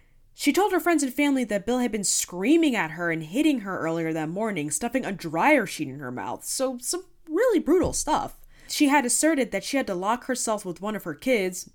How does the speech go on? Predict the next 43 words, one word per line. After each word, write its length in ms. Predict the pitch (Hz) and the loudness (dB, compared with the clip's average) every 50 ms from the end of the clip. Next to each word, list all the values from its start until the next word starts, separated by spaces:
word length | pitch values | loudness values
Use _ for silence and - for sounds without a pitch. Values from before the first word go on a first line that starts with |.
| _ - | _ -16
not 260 | - 156 165 160 165 | -12 -8 -8 -8 -8
sure 140 | - 170 156 | -8 -8 -10
where 40 | 139 | -8
the 80 | 135 143 | -8 -10
other 120 | 175 160 | -10 -10
one 160 | - - - | -12 -14 -16
was, 300 | 165 101 123 165 - - _ _ _ _ _ _ _ _ - | -14 -12 -8 -8 -10 -10 _ _ _ _ _ _ _ _ 0
in 80 | 247 240 | 4 4
the 80 | 233 | 4
bathroom 480 | 185 - 214 220 233 240 - 208 190 175 | 6 6 8 8 8 6 2 -4 -6 -6
to 80 | 180 | -6
protect 420 | 170 - 165 - - - 247 - - | -6 -8 -10 -8 -6 -6 -6 -6 -6
herself 320 | 214 - - 175 160 156 | -8 -6 -4 -6 -6 -6
from 140 | - 170 147 | -6 -10 -8
his 180 | 156 156 139 127 | -8 -8 -10 -10
rage. 720 | 127 131 147 175 254 254 156 123 139 - - - - _ _ _ _ _ _ _ _ _ _ _ _ | -12 -6 -2 0 0 0 0 -2 -6 -10 -12 -14 -14 _ _ _ _ _ _ _ _ _ _ _ _
She 180 | - - 285 | -4 -2 -2
claimed 300 | 269 - 302 320 311 277 | 0 2 2 4 4 2
she 120 | - 269 240 | 2 -2 -4
heard 320 | 202 240 254 247 214 180 | -2 0 -2 -2 -2 -2
Bill, 400 | 208 214 208 202 202 202 190 185 175 | -2 0 2 2 2 2 0 -2 -2
you 100 | 196 185 | -2 -2
know, 140 | 170 165 147 | -2 -2 -2
just 260 | 143 139 139 135 - | -4 -8 -12 -8 -4
digging 280 | 208 220 185 202 196 180 | -2 0 2 2 2 2
and 120 | 170 160 | 0 0
rummaging 420 | 185 185 196 190 165 185 180 180 | 0 0 0 0 -2 -2 -4 -4
through 180 | 175 180 170 160 | -2 -2 -2 -2
drawers, 500 | 147 - 190 196 180 165 156 151 151 151 | -2 -2 0 2 2 2 2 2 0 -2
and 120 | - 175 | -4 -6
then 80 | 180 175 | -4 -2
he 80 | 170 160 | -4 -4
fled 360 | 160 - - 190 214 220 190 | -6 -6 0 2 2 2 2
the 60 | 170 | -2
premises, 640 | - - 226 220 202 170 - - 127 117 127 - - - | -6 -4 -6 -4 -2 -2 -4 -4 -4 -4 -6 -6 -8 -8
and 160 | - 160 160 | -10 -12 -12
she 100 | - 175 | -12 -14
claimed 340 | - 208 202 202 196 190 170 | -12 -10 -10 -8 -8 -10 -10
she 180 | - - - 180 | -10 -8 -6 -6
never 260 | 156 151 160 175 175 | -4 -4 -4 -4 -4
saw 300 | - - 165 156 202 226 | -4 -2 -2 -2 -2 -4
him 80 | 175 | -4
again. 380 | 131 - - - - - - | -6 -10 -12 -14 -16 -16 -18